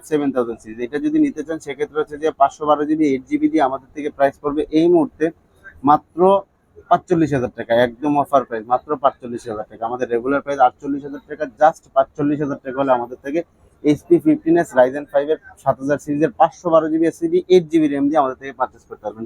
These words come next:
কোয়ান্টিটি দেখতেছেন? এই যে দেখেন, কোয়ান্টিটি হিউজ কোয়ান্টিটি অ্যাভেলেবল আছে আমাদের স্টকে এই মুহূর্তে। যার যত পিস লাগবে মোটামুটি নিতে পারবেন। এরপরে আমাদের কাছে Ryzen five এর ভিতরে সেভেন থাউজেন্ড এর ভিতরে ষোলো জিবি ভেরিয়েন্টেরও আছে। এটা হচ্ছে সিক্সটিন জিবি। আমি একটু just ওপেন করে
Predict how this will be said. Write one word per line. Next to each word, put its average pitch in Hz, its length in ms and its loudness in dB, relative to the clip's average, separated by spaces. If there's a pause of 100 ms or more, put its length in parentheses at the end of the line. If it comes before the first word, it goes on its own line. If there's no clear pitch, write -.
কোয়ান্টিটি 156 420 2
দেখতেছেন? 160 360 -4 (760)
এই 143 80 6
যে 151 100 8
দেখেন, 131 220 2
কোয়ান্টিটি 143 400 0
হিউজ 143 240 4 (120)
কোয়ান্টিটি 143 360 0
অ্যাভেলেবল 120 420 2
আছে - 180 -12
আমাদের 113 240 -6
স্টকে 143 240 -8 (120)
এই 147 120 4
মুহূর্তে। 156 260 2 (520)
যার 143 240 6
যত 147 200 -4
পিস 156 200 -2
লাগবে 156 200 2 (100)
মোটামুটি 143 300 0 (100)
নিতে 123 200 -6
পারবেন। 104 240 -6 (920)
এরপরে 160 380 4
আমাদের 156 240 0
কাছে 165 220 -4
Ryzen 131 320 -2
five 135 220 0
এর 147 120 -8
ভিতরে 160 240 0 (440)
সেভেন 151 320 4
থাউজেন্ড 160 300 4
এর 151 80 2
ভিতরে 156 180 -2 (100)
ষোলো 160 260 6
জিবি 180 240 8
ভেরিয়েন্টেরও 113 520 0
আছে। - 160 -16 (720)
এটা 139 120 0
হচ্ছে 160 240 -2
সিক্সটিন 180 460 4
জিবি। 107 260 -2
আমি 127 140 -2
একটু 143 200 -8
just 143 240 2
ওপেন 135 200 -2
করে 139 120 0